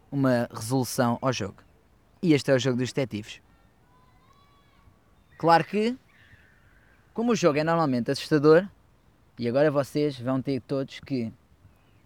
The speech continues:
imaginar que estão a voltar atrás no tempo e estão a entrar na mente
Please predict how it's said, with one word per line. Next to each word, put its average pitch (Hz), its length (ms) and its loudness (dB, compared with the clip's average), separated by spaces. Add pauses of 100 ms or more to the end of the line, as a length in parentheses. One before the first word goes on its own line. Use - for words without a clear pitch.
(160)
imaginar 143 640 -2
que - 80 -20
estão 139 340 -4
a 135 80 -8
voltar 139 380 2
atrás 151 320 2
no 143 100 2
tempo 123 340 0 (520)
e - 40 -4
estão 202 220 2
a 208 40 6
entrar 175 260 4
na 180 120 2
mente 139 320 0